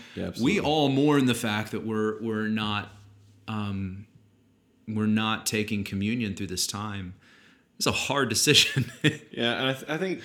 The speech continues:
Speaker 1: the questions that we received came out of, of good places, absolutely.
Speaker 2: Mm-hmm.
Speaker 1: Um, it, because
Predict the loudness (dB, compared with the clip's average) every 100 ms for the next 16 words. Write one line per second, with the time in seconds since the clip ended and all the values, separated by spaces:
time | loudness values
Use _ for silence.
0 | -14 -18 -16 -10 0 0 0 -2 0 -2
1 | 0 0 0 -2 -4 -4 -2 -2 -4 -4
2 | -2 0 -2 -4 -8 -12 -6 -6 -4 -4
3 | -6 -6 -12 -14 -12 -10 -10 -10 -6 -2
4 | -2 -2 -2 -6 -20 _ -12 -8 -6 -6
5 | -8 -12 _ _ _ -10 -10 -12 -14 -6
6 | 0 0 0